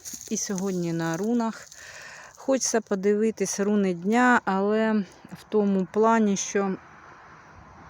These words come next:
зараз дуже сильні обстріли, і цієї ночі дуже постраждала наша столиця Київ. М,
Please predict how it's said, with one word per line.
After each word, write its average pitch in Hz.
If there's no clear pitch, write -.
зараз 180
дуже 180
сильні 180
обстріли, 180
і 170
цієї 185
ночі 180
дуже 190
постраждала 175
наша 175
столиця 170
Київ. 190
М, 160